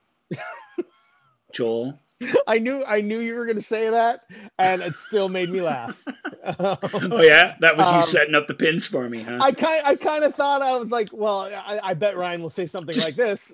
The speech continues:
Speaker 1: and, but
Speaker 2: just
Speaker 1: it
Speaker 2: kick the
Speaker 1: still made me
Speaker 2: bucket,
Speaker 1: laugh.
Speaker 2: Donald, and we'll do your show. Jesus.
Speaker 1: Oh, jeez, Don.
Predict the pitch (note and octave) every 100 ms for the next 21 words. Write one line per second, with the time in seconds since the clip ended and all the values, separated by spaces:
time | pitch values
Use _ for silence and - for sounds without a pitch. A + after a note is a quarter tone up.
0 | _ G3+ F3+ F3 E3+ F3+ F3+ F#3 F3+ -
1 | - A3 - G#3 G3 A3 - F#3 C#3 C3+
2 | C#3+ C#3+ D#3+ F#3+ D#3+ D3 F3 F#3 F3 -
3 | F3 A3 C#3+ A#2 B2 G3 - D4 C#4+ A#3+
4 | D#3+ A#2 - _ - C4 C4 G#3 C#3+ A#2+
5 | D3+ C#3